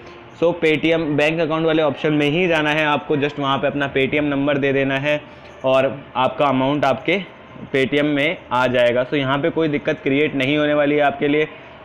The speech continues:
क्योंकि मैंने पिछले video के comment देखे तभी ये दूसरा video बनाने की ज़रूरत पड़ी मेरे को, ताकि आपको easily समझाया जा सके और सारी confusion आपकी दूर हो जाए और इसमें easily आप अर्निंग कर पाएँ।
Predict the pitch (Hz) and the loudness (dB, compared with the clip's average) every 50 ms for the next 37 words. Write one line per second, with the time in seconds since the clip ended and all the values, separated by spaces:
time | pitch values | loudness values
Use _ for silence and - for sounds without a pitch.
0 | - - 143 143 127 147 151 143 143 143 151 151 147 147 135 - 151 151 143 143 | -6 -2 -2 0 0 0 0 2 2 2 0 0 -2 -2 -2 0 0 2 2 2
1 | 139 147 143 135 143 139 - 143 135 143 147 147 139 139 135 151 151 - 143 139 | 2 0 0 -2 -2 -2 -2 0 0 0 0 2 2 0 0 0 0 0 0 0
2 | 143 143 143 135 139 135 131 - 147 139 139 135 143 139 135 135 131 131 135 135 | 2 2 0 0 0 -2 0 -2 -2 0 0 0 0 0 0 -2 0 0 0 0
3 | 139 131 120 127 131 123 - - 131 135 143 147 147 139 135 131 - 147 156 - | 0 0 0 0 -2 -2 -2 -2 0 0 0 0 0 0 0 0 -2 -2 -4 -4
4 | - - - - - - - 131 131 139 147 143 135 139 - 151 139 131 131 135 | -8 -18 -20 -20 -12 -6 -2 -2 0 2 2 2 2 2 0 0 0 2 0 0
5 | 151 139 151 135 127 123 127 131 135 139 135 135 139 135 131 147 143 139 135 131 | -2 -2 -2 -2 0 2 2 2 2 2 0 0 -2 -2 0 0 0 0 0 -2
6 | 127 123 135 127 131 127 120 120 131 120 131 139 131 127 123 - 139 123 113 127 | -2 0 0 0 -2 -2 -2 -2 -2 -2 -2 0 0 -2 -2 -2 -2 -2 0 0
7 | 139 143 147 143 135 147 147 147 143 139 135 135 143 139 131 127 117 127 127 139 | 0 0 0 0 2 2 2 2 2 0 -2 -4 -4 -2 -2 0 0 0 0 0
8 | 143 139 - 131 123 127 135 160 185 185 147 123 117 - 117 113 110 | 0 0 0 0 0 0 -2 -2 -2 0 0 0 0 0 -2 -2 -2